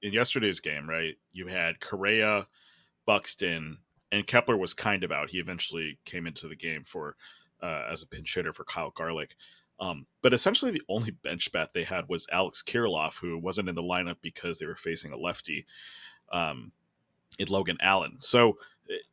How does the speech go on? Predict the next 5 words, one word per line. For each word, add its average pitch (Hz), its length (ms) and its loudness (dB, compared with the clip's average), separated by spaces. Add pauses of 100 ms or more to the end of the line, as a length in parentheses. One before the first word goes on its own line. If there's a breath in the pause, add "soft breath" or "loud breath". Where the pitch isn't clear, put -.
the 117 140 2
bench 143 400 6
was 113 160 8
essentially 92 720 2 (500)
non-existent. 85 840 0